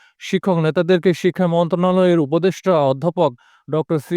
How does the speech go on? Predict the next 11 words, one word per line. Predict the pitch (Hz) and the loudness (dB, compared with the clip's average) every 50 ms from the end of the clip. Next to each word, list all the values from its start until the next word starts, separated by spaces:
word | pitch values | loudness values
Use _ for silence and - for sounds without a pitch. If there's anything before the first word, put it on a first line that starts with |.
| 180 | 2
আর | 185 170 | 2 2
আবরারের | 156 135 139 135 160 170 180 160 - | 2 0 -2 -2 -2 -2 -2 -2 -4
সঙ্গে | - 180 175 180 160 | -6 -4 -2 -2 -2
বৈঠকের | 135 151 156 - 170 156 175 165 | 0 -2 -2 -2 -2 -2 -2 -2
প্রস্তাব | - 170 170 156 - - 202 180 | 0 -2 -2 0 0 0 0 0
দিলে | 156 156 135 127 117 - _ _ _ _ _ _ - | 0 0 0 0 -2 -6 _ _ _ _ _ _ -4
তা | 165 156 | -2 -2
প্রত্যাখ্যান | - 175 175 170 - 214 208 - 196 202 185 | 0 0 0 0 0 -2 -2 0 -2 -2 0
করেন | 151 165 165 165 | 0 0 0 -2
শিক্ষক | 151 - - 175 - 175 160 | -2 -2 -4 -2 -2 -2 -2
নেতারা। | 147 143 131 120 123 117 113 | 0 -2 -2 0 0 -2 -2